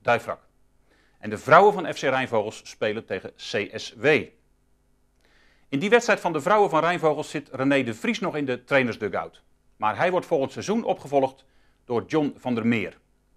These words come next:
Zowel bij de mannen als bij de vrouwen heeft Van der Meer er al de nodige seizoenen op zitten. Na Buitenveldert, Ouderkerk, Pancratius en recentelijk S V O B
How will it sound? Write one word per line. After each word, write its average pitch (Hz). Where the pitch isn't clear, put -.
Zowel 117
bij 104
de -
mannen 151
als 113
bij 107
de 98
vrouwen 156
heeft 135
Van 127
der 110
Meer 120
er 113
al 110
de 98
nodige 104
seizoenen 107
op 107
zitten. -
Na 135
Buitenveldert, 165
Ouderkerk, 156
Pancratius 139
en 123
recentelijk 110
S 160
V 107
O 107
B 117